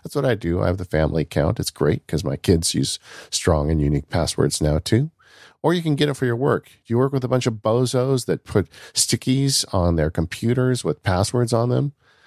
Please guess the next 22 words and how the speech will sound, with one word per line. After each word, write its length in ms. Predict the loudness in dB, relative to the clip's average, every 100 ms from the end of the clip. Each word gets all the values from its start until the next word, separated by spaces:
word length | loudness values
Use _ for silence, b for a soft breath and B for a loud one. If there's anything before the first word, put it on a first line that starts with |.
| b -2
I 100 | 0
know 140 | 0
they're 180 | 0 2
out 200 | 0 2
there. 280 | 0 0 -2
I've 120 | -4 -2
seen 240 | 0 0
'em. 200 | 0 -2 _ _ _ _ _ -6
One 80 |
time 140 | -2 0
I 20 |
was 120 | 2
at 80 | 0
opposing 400 | 2 0 2 -2
counsel's 400 | 0 0 0 -2
office 340 | -2 -2 -4 0
and 100 | 2
they 80 |
had 120 | 2 2
their 100 | 0
network 460 | 0 0 -2 -4
password 580 | 0 0 0 0 0